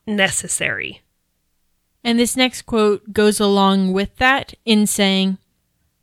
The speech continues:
Speaker 2: "My aim is to put down on paper what I see and what I feel in the best and simplest way."
Speaker 1: It doesn't take complicated sentences. It doesn't take complicated words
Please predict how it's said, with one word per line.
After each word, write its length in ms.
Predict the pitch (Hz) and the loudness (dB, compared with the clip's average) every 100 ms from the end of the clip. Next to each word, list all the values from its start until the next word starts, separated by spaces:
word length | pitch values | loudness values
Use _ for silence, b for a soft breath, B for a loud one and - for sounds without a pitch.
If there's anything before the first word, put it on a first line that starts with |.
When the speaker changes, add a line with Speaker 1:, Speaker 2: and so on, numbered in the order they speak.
| - | -2
Speaker 2:
"My 220 | 208 233 | 2 2
aim 380 | - 214 233 311 | 2 2 2 2
is 260 | - 214 - | -2 -4 -2
to 100 | 226 | -6
put 260 | - 233 | -4 -4
down 220 | 220 226 233 | 0 2 2
on 160 | 269 | 0
paper 400 | 226 196 190 190 | -2 -2 0 0
what 240 | 190 190 202 | 2 2 2
I 120 | 240 | 0
see 440 | - 233 226 302 - | 0 0 -2 -2 -2
and 240 | 196 196 | 0 2
what 160 | 196 196 | 2 2
I 120 | 190 | 0
feel 520 | 180 - 202 202 247 - | -2 0 2 2 0 -4
in 200 | 202 190 | -2 -2
the 100 | 185 | -2
best 600 | - - 202 262 - - | -6 0 0 0 -6 -8
and 220 | 208 196 | -6 -6
simplest 840 | - - 214 220 247 254 - - - _ | -6 -4 -4 -2 0 0 0 -10 -20 _
way." 420 | 202 190 85 196 _ _ _ _ _ _ _ _ _ _ | -4 -4 -4 -10 _ _ _ _ _ _ _ _ _ _
Speaker 1:
It 220 | - 240 - | -6 -6 -2
doesn't 400 | 240 247 262 - | -2 -2 -4 -4
take 260 | 226 220 | -4 -4
complicated 680 | - 214 208 208 208 196 190 | -2 -4 -2 -6 -6 -6 -4
sentences. 600 | 190 180 180 180 147 180 | -4 -6 -8 -8 -8 -8
It 120 | 196 | -6
doesn't 360 | 208 208 233 - | -4 -4 -6 -10
take 280 | - 214 - | -6 -6 -6
complicated 720 | - 202 208 - 202 180 180 | -10 -8 -8 -6 -6 -6 -6
words 580 | 190 202 185 170 180 | -4 -2 -2 -4 -8